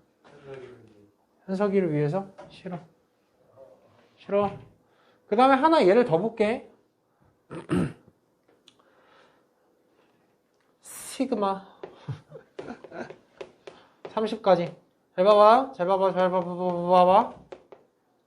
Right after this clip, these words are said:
Speaker 2: 이거 봐봐, 이거.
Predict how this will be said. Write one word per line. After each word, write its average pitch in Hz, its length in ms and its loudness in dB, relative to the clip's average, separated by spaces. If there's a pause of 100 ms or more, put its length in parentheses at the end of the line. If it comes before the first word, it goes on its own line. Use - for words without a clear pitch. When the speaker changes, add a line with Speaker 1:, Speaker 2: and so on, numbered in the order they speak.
(1800)
Speaker 2:
이거 202 220 4
봐봐, 101 160 -6
이거. - 200 -16